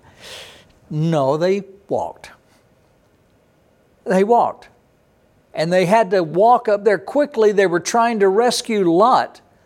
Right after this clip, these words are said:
And oh, by the way, after they made that huge, long walk, they had to be refreshed enough to fight for their lives and to recapture and free the hostages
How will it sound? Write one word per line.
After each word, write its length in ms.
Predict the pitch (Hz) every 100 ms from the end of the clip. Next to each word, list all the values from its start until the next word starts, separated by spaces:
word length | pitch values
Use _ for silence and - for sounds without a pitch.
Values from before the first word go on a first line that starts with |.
| _ _ _ _ _ _ _ -
And 120 | 196
oh, 100 | 240
by 180 | 214 202
the 100 | 190
way, 280 | 196 208
after 320 | 214 208 214 202
they 180 | 190
made 380 | 180 220 254 202
that 180 | 175 -
huge, 580 | - 262 269 233 180 160
long 460 | 208 233 226 202 196
walk, 400 | 247 233 226 -
they 160 | 190
had 180 | 196 208
to 100 | 196
be 160 | 185 208
refreshed 600 | 170 165 226 226 233 -
enough 340 | 196 208 214
to 120 | 226 220
fight 640 | - 247 269 294 - - _ _ _ _ _ _
for 240 | - 190
their 180 | 180 175
lives 500 | 190 190 202 214 185
and 240 | - 175 151
to 80 | 135
recapture 1080 | 135 190 214 - 208 208 208 - 127 107 - - _
and 140 | 104 110
free 520 | - 160 139 131 123 _ _
the 120 | 120
hostages 800 | 98 120 - - 113 110 92 -